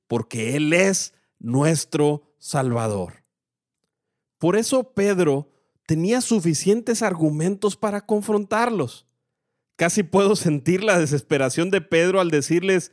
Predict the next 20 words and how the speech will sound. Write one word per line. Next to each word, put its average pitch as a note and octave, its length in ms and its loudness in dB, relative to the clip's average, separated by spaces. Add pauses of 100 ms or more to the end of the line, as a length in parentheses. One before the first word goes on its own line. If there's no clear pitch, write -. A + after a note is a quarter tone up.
(440)
"Dios G#3+ 400 2
envió A3 440 2
a A3+ 160 4
alguien B3+ 300 0
para G#3+ 240 0
salvarlos A3 640 2 (220)
y A3 180 2
ustedes B3+ 580 2
lo A#3+ 140 2
entregaron". A3+ 960 2 (840)
Las A#2+ 200 -10
palabras D3 640 -2
de C#3+ 100 -2
Pedro C#3+ 560 -2
debieron C3 520 -2
haberles D#3 400 -2
estado C#3 500 -4
penetrando C#3 800 -4
el C3+ 140 -6
corazón, B2+ 640 -2